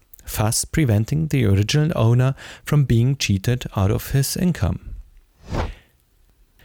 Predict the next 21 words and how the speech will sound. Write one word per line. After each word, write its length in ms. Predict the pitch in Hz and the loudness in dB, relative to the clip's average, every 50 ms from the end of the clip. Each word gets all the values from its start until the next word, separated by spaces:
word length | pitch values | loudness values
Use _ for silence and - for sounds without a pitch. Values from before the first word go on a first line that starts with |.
| _ _ - | _ _ -8
As 120 | - 101 110 | -4 -2 -2
you 80 | 165 | -2
can 160 | 175 - 120 107 | 0 0 0 0
see, 360 | - - 123 123 123 139 139 _ _ _ - | 0 0 0 0 0 0 -2 _ _ _ -4
there 140 | 135 135 156 | -2 0 0
is 100 | 175 147 | 2 2
a 80 | 151 135 | 2 2
wide 360 | 123 123 123 127 131 123 - | 2 2 2 2 0 0 0
range 380 | 107 110 110 113 117 120 - | 0 2 2 2 2 0 0
of 160 | - 107 90 - | -2 -4 -4 -2
use 260 | 101 104 110 110 - | 0 0 0 0 0
cases 540 | - - 104 101 - - 107 101 - - - | 0 0 0 0 0 0 -2 -2 -2 -4 -8
for 220 | - - - - | -8 -6 -4 -2
smart 340 | - - - 104 101 101 - | -2 0 0 0 -2 -2 -2
contracts. 640 | - 95 90 87 - - - - - - - - - _ _ _ _ - - - - - - - - - - _ _ | -2 -2 -2 -4 -4 -8 -10 -10 -12 -16 -16 -16 -16 _ _ _ _ -20 -20 -20 -20 -20 -20 -20 -20 -20 -20 _ _
Here, 360 | - - 120 123 131 139 147 143 - - - | -2 0 2 2 2 2 0 -4 -6 -6 -4
the 100 | 113 104 | -2 -2
three 260 | - - 127 131 127 | 0 2 2 4 4
most 300 | 127 117 113 117 113 - | 4 4 2 0 0 -2
important 420 | 123 117 - 127 135 - - 127 | -2 0 0 0 0 0 -2 -2
aspects 480 | - 151 131 - - 143 143 - - - | -2 -2 -2 -2 -2 -2 -2 -2 -6 -10